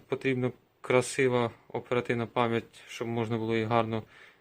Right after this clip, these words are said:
налаштувати, як вам подобається, і щоб це був не Corsair за три дорога,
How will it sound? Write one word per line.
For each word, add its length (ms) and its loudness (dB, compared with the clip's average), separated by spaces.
налаштувати, 580 0
як 120 0
вам 120 -2
подобається, 640 0
і 240 0
щоб 220 -4
це 140 -4
був 160 2
не 120 10
Corsair 480 6
за 140 4
три 220 2
дорога, 400 4